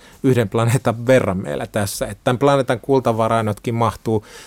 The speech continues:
yhteen olympialaisuima-altaaseen. Ja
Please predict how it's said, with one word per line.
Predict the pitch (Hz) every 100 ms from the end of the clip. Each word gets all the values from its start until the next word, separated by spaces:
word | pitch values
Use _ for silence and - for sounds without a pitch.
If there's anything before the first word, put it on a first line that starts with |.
| -
yhteen | 120 101 - 117
olympialaisuima-altaaseen. | 113 104 - 113 104 101 117 110 98 - 76 - 78 - -
Ja | -